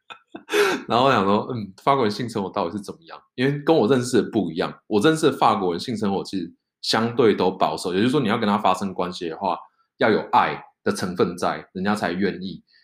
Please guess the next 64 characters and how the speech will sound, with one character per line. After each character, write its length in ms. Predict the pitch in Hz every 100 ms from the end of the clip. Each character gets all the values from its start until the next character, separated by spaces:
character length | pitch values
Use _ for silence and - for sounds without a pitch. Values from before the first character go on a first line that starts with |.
| _ _ _ _ -
这 140 | 262
个 120 | 196
我 160 | 131 98
觉 140 | 98 131
得 80 |
跟， 460 | 139 156 156 160 - _ _ _ _ -
跟 260 | 160 165
台 200 | 165 113
湾 160 | 123 139
不 120 | 151
一 40 |
样， 120 | 127 113
我 60 |
觉 80 | 117
得 40 |
台 120 | - 127
湾 100 | 165
要 80 | 147
修 240 | - 117
改 220 | 117 85
的 80 | 80
话， 180 | 117 95
你 60 |
就 100 | 90 110
直 60 |
接 160 | 95 98
去 140 | 110
夜 160 | 104 95
店 260 | 95 92 80
啊， 120 | 80
或 200 | 110 95
者 60 | 101
是 60 |
说 140 | 98 95
你 100 | 87
就， 100 | 98 92 _ _ _ _ _ -
你 80 | 110
就 60 |
约 300 | 147 143 135
一 60 | 117
下， 320 | 117 113 92
就 120 | -
是 100 | 110
大 220 | 107 110
家， 60 | 110
嗯， 80 | 101 85
嗯， 240 | 98 85 78
我 80 | 82
就 120 | 113
来 140 | 117 92
修 180 | -
改 220 | 90 80 -
的， 80 | 80
我 80 | 87
就 100 | 110
是 60 |
要 80 | 117
达 160 | 110 92
成 140 | -
我 120 | 82
的 60 | 80
K 120 | 92
P 200 | 85 85
I。 100 | 82